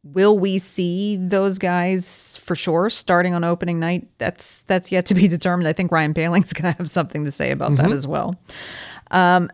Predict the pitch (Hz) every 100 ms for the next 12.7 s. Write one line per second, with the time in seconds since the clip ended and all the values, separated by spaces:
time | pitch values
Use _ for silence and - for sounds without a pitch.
0 | - 208 226 254 330 - 254 277 277 240
1 | 233 226 214 208 - 202 180 190 185 185
2 | 175 165 165 165 185 180 170 170 - 170
3 | 165 156 - 180 170 151 143 160 165 175
4 | 170 160 151 151 175 180 - 165 165 170
5 | 175 170 165 165 151 165 - 175 170 160
6 | - 165 147 151 151 156 160 151 156 147
7 | 147 147 147 143 143 - 151 143 _ _
8 | - - 214 185 156 - _ _ _ -
9 | 180 170 170 - - 226 208 190 - 175
10 | 175 156 151 - - - - - - 180
11 | 185 175 180 190 240 214 196 - - _
12 | 139 190 185 185 185 185 185